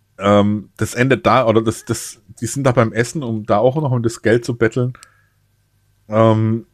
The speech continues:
und, und dann fangen sie an zu singen. Und das ist einfach so, the fuck? Also ich hing echt dran so, hä? Das, das, das hat für mich überhaupt vorne und hinten nicht mehr zusammengepasst. Und es ist,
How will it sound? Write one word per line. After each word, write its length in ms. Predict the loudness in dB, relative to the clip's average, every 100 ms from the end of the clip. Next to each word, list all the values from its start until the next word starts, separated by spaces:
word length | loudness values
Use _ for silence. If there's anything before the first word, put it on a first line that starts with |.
| _ _ -8
und, 200 | -6 -4
und 140 | 0
dann 120 | 0
fangen 260 | 2 2 2
sie 180 | 0 -4
an 140 | -6
zu 120 | -6 -6
singen. 480 | -2 -2 -2 -8 -14
Und 140 | -10
das 120 | -8
ist 120 | -6 -6
einfach 180 | -4 -4
so, 300 | -2 -4 -8 _ _ _ _ _ _ _ _ _ _
the 60 | -14
fuck? 340 | -4 0 0 -2 -10 -4
Also 200 | 0 0
ich 100 | 0
hing 120 | -2
echt 200 | -2 -4
dran 80 | -6
so, 140 | -6
hä? 800 | -10 -12 -12 -6 0 2 2 0 -4 _ -20 -20 _ _ _ _ _
Das, 240 | -10 -10 -4
das, 260 | -6 -6 -4
das 320 | -4 -6 -14 _ -6
hat 220 | -4 -2
für 100 | -2
mich 260 | -2 -4 -4
überhaupt 480 | 0 2 0 -2 -4
vorne 240 | -2 0
und 120 | 0
hinten 280 | 0 -2 -6
nicht 100 | -8
mehr 100 | -10
zusammengepasst. 760 | -6 -6 -4 -6 -4 -4 -4 -8
Und 160 | -12 -12 -20 -20 _ _ _ _ _ _ _ _ -6
es 140 | -4
ist, 360 | -2 -4 -8 -12